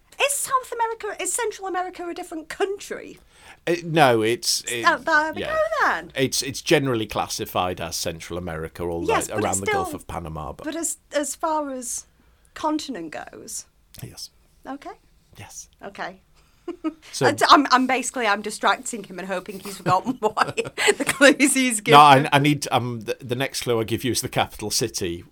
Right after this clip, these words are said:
Speaker 2: by which point you will be down to one point. I've just wondered if you wanted to take a random South American
Speaker 1: But I
Speaker 2: punt.
Speaker 1: can't remember any South American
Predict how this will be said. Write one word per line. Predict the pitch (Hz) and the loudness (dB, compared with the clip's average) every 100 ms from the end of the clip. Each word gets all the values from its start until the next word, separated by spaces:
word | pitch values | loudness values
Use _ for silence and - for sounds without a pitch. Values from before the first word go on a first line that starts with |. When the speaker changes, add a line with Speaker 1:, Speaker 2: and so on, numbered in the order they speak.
| - | -10
Speaker 2:
by | 110 | -6
which | 101 110 - | -4 -6 -8
point | 104 95 | -8 -6
you | 95 | -8
will | 92 | -8
be | 101 | -6
down | 104 98 | -4 -4
to | - 95 | -8 -8
one | 95 104 113 | -6 -6 -6
point. | - 80 85 87 - - - - | -6 -6 -6 -10 -16 -20 -20 -8
I've | 107 | -6
just | 101 104 | -4 -4
wondered | 101 92 90 | -4 -6 -8
if | 87 | -8
you | 101 | -6
wanted | 92 92 - | -8 -8 -12
to | - | -12
take | - 92 98 | -8 -8 -6
a | |
random | 95 92 92 | -6 -6 -8
South | 85 98 92 | -6 -6 -6
American | 95 92 95 - | -10 -8 -6 -4
Speaker 1:
But | 539 | -2
I | 605 | -2
Speaker 2:
punt. | 101 | 0
Speaker 1:
can't | 415 370 403 494 | 6 6 4 0
remember | 359 240 277 349 | 0 -2 -4 -6
any | 196 262 | -6 -8
South | - 208 185 214 | -8 -6 -6 -8
American | 427 208 - - 294 302 | -14 -14 -16 -18 -16 -14